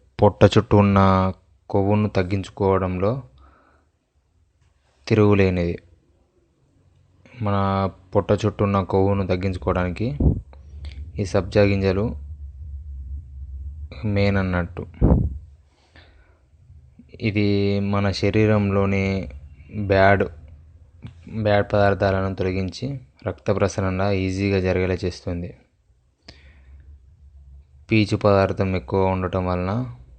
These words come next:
మలబద్ధకాన్ని కూడా దూరం చేస్తుంది సబ్జా గింజలు. రోగనిరోధక శక్తితో పాటు జీర్ణ వ్యవస్థ మెరుగుపరుస్తుంది. ఈ సబ్జా గింజలు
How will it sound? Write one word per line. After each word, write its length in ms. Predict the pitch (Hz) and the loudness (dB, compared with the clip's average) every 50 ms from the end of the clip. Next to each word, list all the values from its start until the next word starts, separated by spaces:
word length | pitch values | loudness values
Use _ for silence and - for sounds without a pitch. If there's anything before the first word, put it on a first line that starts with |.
| _ _ _ _ _ _ - | _ _ _ _ _ _ -8
మలబద్ధకాన్ని 760 | 101 98 95 98 95 101 98 92 98 101 92 101 98 95 95 | -4 -2 0 0 2 0 0 0 0 -2 0 0 -2 -2 -2
కూడా 220 | 92 92 95 95 92 | -2 -2 -2 -2 -2
దూరం 340 | 95 95 92 92 92 90 | -2 -2 -2 -2 -2 -4
చేస్తుంది 360 | 87 85 - - - 90 90 85 | -6 -8 -10 -8 -8 -8 -8 -6
సబ్జా 320 | - 87 85 87 98 90 | -6 -6 -4 -2 -2 -2
గింజలు. 400 | 87 87 87 87 85 85 90 - - - - - - - - - - - - - - - - - - - - - - - - - - - - - - - - - - - - - - - - - | 0 0 -2 -2 -4 -6 -6 -8 -14 -18 -20 -20 -20 -20 -18 -18 -18 -18 -20 -20 -20 -20 -20 -20 -20 -20 -20 -20 -20 -20 -20 -20 -20 -20 -20 -20 -20 -20 -20 -20 -20 -20 -20 -20 -20 -18 -8 -2
రోగనిరోధక 1080 | 107 104 104 104 104 104 101 101 98 98 98 98 98 98 90 98 98 92 - - 98 92 | 0 2 4 4 4 4 4 4 4 4 4 4 2 2 0 0 -2 -2 0 0 -2 0
శక్తితో 520 | - - 92 - - - 92 - 95 90 | 0 -2 -6 -4 -2 -4 -2 0 0 -2
పాటు 500 | - - 90 90 90 - - 120 139 - - _ - _ - - | 0 2 0 0 0 0 -2 -6 -6 -8 -12 _ -20 _ -14 -8
జీర్ణ 340 | 101 95 98 98 95 98 98 | -4 -2 0 0 2 2 2
వ్యవస్థ 420 | 95 95 95 95 90 87 - - 98 | 4 4 4 4 2 0 -2 -2 -2
మెరుగుపరుస్తుంది. 920 | 92 92 90 92 87 - 95 87 85 - - - 90 85 85 85 - - - - - - - - - - - - - - _ - _ _ _ _ - - - - - - - - - _ _ - - - | 0 0 2 0 0 2 0 0 0 -2 -4 -6 -4 -4 -4 -6 -6 -4 -2 0 0 2 0 0 -4 -6 -10 -12 -16 -18 _ -20 _ _ _ _ -20 -20 -20 -20 -20 -20 -20 -20 -20 _ _ -18 -10 -6
ఈ 60 | 110 101 | -4 -2
సబ్జా 380 | - 104 101 98 95 107 107 | 0 2 0 2 4 6 6
గింజలు 760 | 107 107 110 107 104 104 101 101 107 110 107 107 - - | 6 6 6 4 4 4 4 4 4 2 2 0 -4 -10